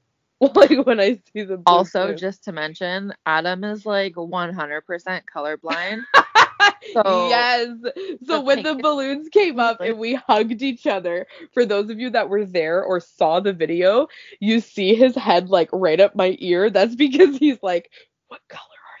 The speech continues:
Speaker 1: are they?" <laughs> And I'm like, "It's a boy." And he's like, "Ah!" <laughs> And, like, lost his
Speaker 2: <laughs>
Speaker 1: mind. It was so excited. But he is so colorblind, and I tried to pick balloons that would be, like,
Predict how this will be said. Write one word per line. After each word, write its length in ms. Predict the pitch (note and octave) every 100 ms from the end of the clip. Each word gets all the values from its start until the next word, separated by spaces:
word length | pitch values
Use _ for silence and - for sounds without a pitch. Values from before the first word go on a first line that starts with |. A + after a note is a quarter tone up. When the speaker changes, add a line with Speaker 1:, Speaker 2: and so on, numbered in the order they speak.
| - - _ _ _ - A3+
Speaker 1:
are 0 |
they?" 100 | F4+
<laughs> 1500 | - - - - - - - - D#5+ - - - - F5 C#5 -
And 180 | F4 - -
I'm 160 | D#4+
like, 260 | D#4 C#4+ -
"It's 200 | G#4+ -
a 80 | F#4+ -
boy." 400 | D#4+ D#4 C#4 C#4 - - -
And 140 | F#4
he's 300 | - G4+ G4+
like, 240 | G#4 E4 _ -
"Ah!" 560 | E5 D5+ G5 C#5+ B4 -
<laughs> 80 | - B4+ E4+
And, 100 | -
like, 160 | E4 E4 -
lost 340 | B3 G3+ F4 D4+
his 100 | G4+ -
Speaker 2:
<laughs> 160 | - -
Speaker 1:
mind. 380 | C#4 - F4 - D5+ D5+ -
It 220 | C#4 B4 -
was 220 | A#4 F4
so 140 | A4 C#5+ -
excited. 680 | A#4 - - A#3+ B3+ A3 G3+ A#4 B4 B4 F#4
But 280 | C#4 D#4+ A4
he 340 | - - E4+ D#4+
is 200 | E4 D4+
so 240 | D#4+ E4 D4+
colorblind, 520 | E4+ C4+ C#4 C4 D#4 - G#4
and 280 | E4 D#4+
I 140 | D#4+ D#4
tried 500 | - D4+ A#3+ A#3 C4 _ -
to 100 | E4
pick 280 | D4 C4+ A#3
balloons 560 | G#3+ A3+ A3 A3 G3
that 140 | G3+ G3+
would 160 | G#3
be, 120 | F3+ F#3+
like, 280 | E3 D#3+